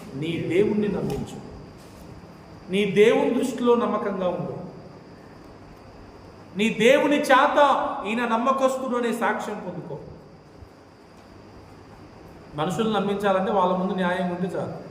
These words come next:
It's very easy. పెద్ద విషయమేం కాదు. మీరు నా ముందున్నా, నేను మీ ముందున్నా, అంతవరకు న్యాయంగా ఉంటే చాలు. అవతల పోయినాక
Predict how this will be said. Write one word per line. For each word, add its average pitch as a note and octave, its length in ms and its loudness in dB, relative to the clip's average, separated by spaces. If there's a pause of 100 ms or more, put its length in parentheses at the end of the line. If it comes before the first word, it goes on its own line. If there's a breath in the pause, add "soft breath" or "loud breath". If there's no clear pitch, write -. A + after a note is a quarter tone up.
(680)
It's E3+ 200 -8
very E3+ 240 -2
easy. F3 300 -4 (2750)
పెద్ద D3 180 -4
విషయమేం F#3 460 -2
కాదు. - 160 -6 (1000)
మీరు F3 180 0
నా F#3 160 4
ముందున్నా, G#3+ 440 0
నేను G#3 220 -4
మీ G3+ 200 -4
ముందున్నా, G3+ 360 -4
అంతవరకు G3 460 0
న్యాయంగా F#3 360 -2
ఉంటే F3+ 280 -4
చాలు. C3 120 -4
అవతల F3+ 240 -4
పోయినాక F3+ 380 -6